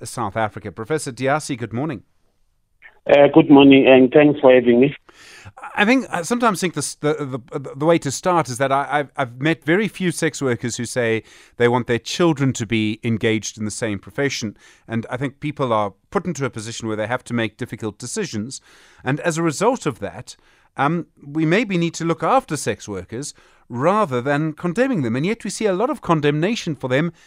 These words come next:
Speaker 1: in our society. Where does this come from?
Speaker 2: Um, it's, uh, <laughs>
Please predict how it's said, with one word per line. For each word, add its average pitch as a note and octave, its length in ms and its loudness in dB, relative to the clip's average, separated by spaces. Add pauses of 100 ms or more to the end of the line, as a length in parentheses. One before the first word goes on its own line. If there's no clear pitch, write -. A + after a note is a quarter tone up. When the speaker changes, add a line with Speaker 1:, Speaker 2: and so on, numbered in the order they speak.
(120)
Speaker 1:
in F3 100 -6
our G#3+ 140 -4
society. A3+ 560 -8
Where D3 160 -2
does A#3 160 -6
this C4 160 -6
come A#3 240 0
from? C#3 340 -8 (1600)
Speaker 2:
Um, E3+ 420 8
it's, E3+ 280 2
uh, E3 220 8 (720)
<laughs> D#3 140 6